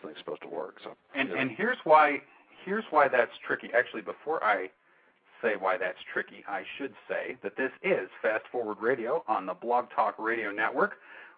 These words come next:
Speaker 2: We're spending some time talking mostly about energy, but other topics in the future this evening. And if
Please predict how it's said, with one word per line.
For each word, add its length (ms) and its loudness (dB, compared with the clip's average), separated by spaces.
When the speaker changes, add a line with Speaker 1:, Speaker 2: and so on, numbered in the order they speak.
Speaker 2:
We're 240 2
spending 300 0
some 120 -8
time 220 4
talking 360 0
mostly 280 6
about 220 8
energy, 320 0
but 160 0
other 280 4
topics 380 4
in 120 -4
the 80 -10
future 320 -8
this 200 -12
evening. 300 -4
And 80 -4
if 80 -6